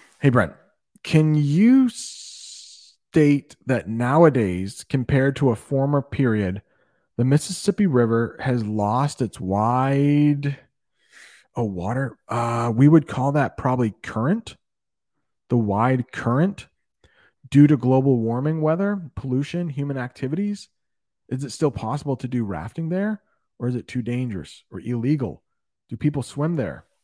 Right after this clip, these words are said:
Thank you." Oh, great questions. Great questions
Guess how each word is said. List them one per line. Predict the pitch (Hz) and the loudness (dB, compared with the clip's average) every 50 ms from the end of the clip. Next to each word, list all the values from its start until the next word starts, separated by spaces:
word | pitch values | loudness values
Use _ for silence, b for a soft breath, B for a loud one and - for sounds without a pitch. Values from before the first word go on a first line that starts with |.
| _ _ | _ _
Thank | 131 135 147 143 - | -8 -6 -6 -6 -8
you." | 104 - - | -12 -14 -12
Oh, | - 127 143 139 117 95 - | -10 -8 -6 -6 -8 -10 -14
great | - 101 104 123 151 185 202 - | -16 -10 -6 -4 -2 -4 -4 -6
questions. | - - 123 127 131 147 - - - 107 85 73 69 - - | -10 -8 -6 -6 -6 -6 -8 -8 -10 -10 -10 -10 -12 -16 -12
Great | - 117 131 156 147 | -6 -4 -4 -4 -4
questions | - 151 131 117 - - 117 113 110 - | -4 -4 -4 -4 -6 -8 -10 -10 -10 -12